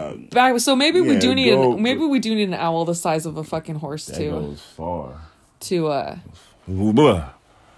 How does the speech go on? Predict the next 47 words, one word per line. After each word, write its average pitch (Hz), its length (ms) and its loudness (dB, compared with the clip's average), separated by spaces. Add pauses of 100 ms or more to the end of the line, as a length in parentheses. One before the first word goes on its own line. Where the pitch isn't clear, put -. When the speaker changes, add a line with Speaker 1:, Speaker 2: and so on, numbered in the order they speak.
(100)
Speaker 2:
All 90 100 -6
right. 92 280 -2 (240)
That, 95 260 -4
that's 104 280 0
the 82 80 -6
deep, 85 260 -4
that's 87 180 -6
some 80 120 -6
deep 80 200 -6
ass 73 180 -8
shit. - 140 -8
Speaker 1:
So 226 80 0
are 220 60 0
you 220 80 0
sticking 262 300 -6
with 247 120 -6
owl? 254 400 -2 (140)
That 226 140 -2
is 254 140 -4
pretty 208 220 -6
cool, 165 300 -4
but 156 160 -6
it's, 160 220 -8
like, 156 160 -6
scary - 320 -12
as - 120 -14
fuck. - 260 -16 (200)
Speaker 2:
I 151 920 4 (140)
<laughs> - 220 -20
Speaker 1:
Like, 196 200 0
very, 180 380 0
extremely 190 600 -2
scary. 151 500 -10 (920)
Speaker 2:
That's 165 140 2
why 190 80 6
I 180 60 8
said 175 240 2
it - 20 4
would 143 80 4
be 127 100 2
scary. 160 380 0
That's 107 160 4
why 117 180 4
I 113 40 4
wouldn't, 113 300 0
you 117 100 -2
know. 98 260 -2